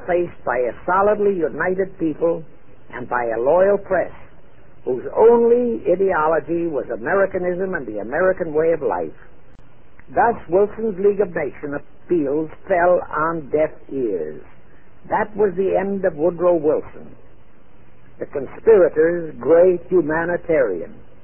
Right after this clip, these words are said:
He quickly abandoned his crusade and returned to Washington, where he shortly died an imbecile brought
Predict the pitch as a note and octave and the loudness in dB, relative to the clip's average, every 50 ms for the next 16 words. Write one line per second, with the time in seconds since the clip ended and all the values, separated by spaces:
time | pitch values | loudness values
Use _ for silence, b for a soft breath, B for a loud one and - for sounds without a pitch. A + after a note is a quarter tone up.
0 | - - - - - D#3 C#3 - - - A#3+ A#3+ A#3+ A#3+ A#3+ A#3 A#3 G3+ D#3+ D3+ | -16 -16 -12 -6 -6 -6 -6 0 2 4 4 4 4 2 4 4 4 2 2 0
1 | E3 F#3+ G3+ G#3 G3+ G#3+ G#3 F3+ E3 F#3+ E3+ - - - - D3+ C3 - - - | -2 -2 -2 -2 -2 -2 0 0 0 0 0 -2 -4 -4 -2 -2 -2 -2 -2 0
2 | F3 F3 E3+ F3+ F3+ F3+ F3+ F3 F#3+ - - - C3 A#2+ A#2+ A2 - - F3+ F3+ | 2 4 4 4 2 0 -2 -6 -8 -10 -10 -10 -8 -8 -8 -6 -2 0 0 0
3 | F#3+ G3 F#3+ G3 F#3 E3 E3+ E3 C#3+ B2 - - - - - - E2+ E2+ - - | 0 0 0 0 2 2 4 2 2 0 -2 -8 -14 -14 -14 -14 -14 -14 -14 -16
4 | - - - - - - - - - C3+ D3+ D3+ B2 C#3 C#3+ - - - - G3 | -16 -16 -16 -16 -16 -16 -14 -6 -2 0 2 2 0 0 -4 -6 -6 -2 2 4
5 | A3 A#3+ A3+ A3+ A3+ A3+ A3+ G#3 E3+ D#3+ E3 D3+ D3 C#3+ D3+ D#3 E3 E3+ E3 D3+ | 4 4 2 2 0 0 0 0 0 0 2 2 2 2 2 2 0 0 -2 -4
6 | D#3 D#3+ E3+ E3 F#3+ G3+ G#3 F#3+ D3 C3 - - G2+ A2+ A#2+ C3 C#3+ D3+ D3 - | -6 -6 -6 -6 -4 -2 -2 -2 -4 -6 -8 -6 -4 -4 -2 -2 -2 -4 -6 -8
7 | - - - D3 E3 G3 G#3+ A3 | -10 -4 0 2 4 4 4 4